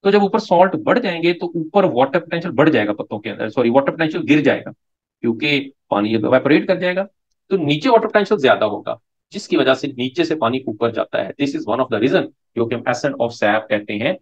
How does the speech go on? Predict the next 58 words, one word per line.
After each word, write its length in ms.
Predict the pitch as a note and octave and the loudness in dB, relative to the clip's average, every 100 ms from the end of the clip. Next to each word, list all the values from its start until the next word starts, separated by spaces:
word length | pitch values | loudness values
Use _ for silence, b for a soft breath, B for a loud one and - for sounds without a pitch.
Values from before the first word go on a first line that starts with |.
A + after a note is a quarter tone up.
| _ - | _ -14
उसमें 220 | - A2+ | -8 -2
सबसे 260 | G3+ - | -2 -2
important 420 | D#3 - F#3+ D#3 C3+ | 0 2 2 0 -2
जो 140 | A#2+ | -4
factor 340 | - A#2+ C#3 B2+ | -2 -2 -2 -2
है, 60 | |
वो 80 | D3 | -2
transpiration 580 | D3+ D#3+ F#3+ A3+ F#3 F3+ | 2 2 2 0 0 -4
का 60 | D3+ | -6
factor 260 | C3+ - | -6 -10
है, 60 | - _ _ - | -14 _ _ -10
क्योंकि 160 | B2 B2 | -4 0
water 260 | A2 B2 | 0 2
evaporate 380 | A2+ G#2+ A2+ G#2+ | 0 0 0 -2
होने 200 | F#2+ A2 | -4 -4
से 120 | E3 | -2
वहां 300 | D#3 G2+ A#2 A#2+ - _ _ - | 0 2 0 0 -4 _ _ -4
जो 120 | A2+ | 0
है, 100 | G#2 | 0
वो 120 | - | 0
solute 400 | C3 - A#2 F#3 - | -4 -2 2 2 2
potential 340 | D3 A#2 G2+ | -2 -2 -4
बढ़ 120 | G2+ | -2
जाता 200 | D#3+ D#3 | -2 0
है, 60 | C#3 | -2
water 160 | B2 | -4
potential 280 | A#2+ A#2 G#2+ | -4 -8 -8
कम 100 | A#2+ | -6
हो 120 | D3+ D#3+ | -2 -2
जाता 160 | E3 | -2
है, 40 | D3+ | -4
जिससे 200 | B2+ B2+ | -6 -4
पानी 320 | A2 G#2+ A#2 A#2 _ | -4 -2 -4 -6 _
नीचे 300 | A2+ A#2 A2 | -4 -2 -2
से 140 | A2+ A#2+ | -4 -4
ऊपर 280 | G#2 - G#2+ | -6 -6 -6
को 120 | G2+ | -6
जो 80 | F#2+ | -6
है, 60 | |
वो 140 | - - _ A2+ | -8 -10 _ -4
जाता 260 | G#2 G#2+ | -4 -2
रहता 220 | G2+ - | -6 -6
है। 40 | - | -10
उसकी 220 | - C#3+ | -6 -2
यही 100 | B2 | 0
वजह 180 | G#2 G#2 | 0 -2
होती 180 | - A2+ | -2 -2
है, 40 | |
जो 80 | G#2 | -2
कि 80 | G#2 | -4
इस 60 | G#2 | -6
diagram 320 | F#2 F#2+ - | -6 -6 -8
के 100 | G2+ | -8
अंदर 140 | G2 | -6
आपको 200 | G2 - | -6 -8
जो 60 | G#2 | -8
है, 60 | |
वो 140 | F#2+ | -8